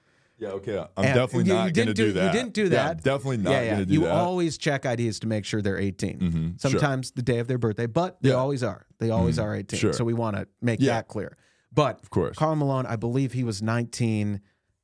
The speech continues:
Speaker 2: I believe the, the woman, or should I say girl,
Speaker 1: Mm-hmm.
Speaker 2: was twelve, and he impregnated her. And
Speaker 1: Jesus Christ.
Speaker 2: and refused to acknowledge the kid.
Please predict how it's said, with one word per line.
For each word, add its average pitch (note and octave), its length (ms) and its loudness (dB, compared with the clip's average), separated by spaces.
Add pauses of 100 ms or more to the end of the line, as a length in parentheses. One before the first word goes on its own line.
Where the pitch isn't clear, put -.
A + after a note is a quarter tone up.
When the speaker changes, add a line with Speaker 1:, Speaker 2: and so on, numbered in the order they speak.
(460)
Speaker 2:
I A#2+ 80 4
believe A#2+ 380 2
the, G#2 460 0
the G2 420 0 (360)
woman, A#2 400 2
or F#2+ 80 -4
should A2+ 180 -2
I G2+ 80 0
say G#2+ 180 -4
girl, G2+ 600 -2 (320)
Speaker 1:
Mm-hmm. D#2+ 200 -2
Speaker 2:
was A2 280 0
twelve, G#2+ 600 -2 (600)
and G#2+ 560 0 (220)
he B2+ 180 0
impregnated G#2+ 640 0
her. G2 220 -4 (520)
And A2+ 280 0
Speaker 1:
Jesus G2 440 -4
Christ. - 580 -6 (180)
Speaker 2:
and B2 200 0
refused C3+ 640 -2
to A#2 360 0
acknowledge A2 600 -2
the G#2+ 80 -6
kid. A2 360 -2